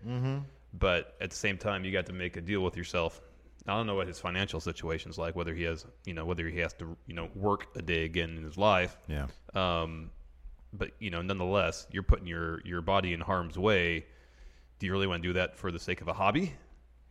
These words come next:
Speaker 2: You know, which is
Speaker 1: Yeah,
Speaker 2: essentially what
Speaker 1: no,
Speaker 2: it would be.
Speaker 1: yeah, I don't know, yeah.
Speaker 2: Um, without receiving much compensation in return. If that's the case, then you can just train, I guess.
Speaker 1: Mm-hmm.
Speaker 2: You don't have to have professional
Speaker 1: He
Speaker 2: fights.
Speaker 1: always looked very happy when he was training.
Speaker 2: Yeah.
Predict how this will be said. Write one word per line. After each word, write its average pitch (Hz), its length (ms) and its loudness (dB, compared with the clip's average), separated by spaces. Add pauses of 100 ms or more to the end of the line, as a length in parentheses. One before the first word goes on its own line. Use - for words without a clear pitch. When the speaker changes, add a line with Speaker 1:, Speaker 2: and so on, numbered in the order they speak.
(300)
Speaker 2:
You 117 80 -2
know, 160 340 2
which 117 160 -2
is 147 60 6
Speaker 1:
Yeah, 190 220 10
Speaker 2:
essentially 139 260 6
what 131 160 8
Speaker 1:
no, 127 60 8
Speaker 2:
it 117 40 6
would 107 60 6
be. 113 80 8
Speaker 1:
yeah, 123 260 6
I 101 60 4
don't 110 120 2
know, 113 300 -2
yeah. 92 380 2
Speaker 2:
Um, 87 280 -4 (240)
without 95 460 0 (100)
receiving 95 460 -2
much 90 180 -2
compensation 95 600 -2
in 90 40 -4
return. 95 320 0
If 92 60 0
that's 101 220 4
the 104 80 -8
case, 90 260 -8
then 87 80 -10
you 87 60 -6
can 95 100 -6
just - 160 -16
train, 98 380 2
I 82 80 2
guess. 80 480 0
Speaker 1:
Mm-hmm. 107 320 2
Speaker 2:
You 117 80 6
don't 92 100 0
have 110 220 2
to - 80 -2
have - 120 2
professional - 400 -4
Speaker 1:
He - 40 -16
Speaker 2:
fights. 110 180 8
Speaker 1:
always 139 280 10
looked 123 180 2
very 110 320 6
happy 101 340 4
when 85 140 4
he 85 80 6
was 80 160 2
training. 85 480 2
Speaker 2:
Yeah. 95 140 0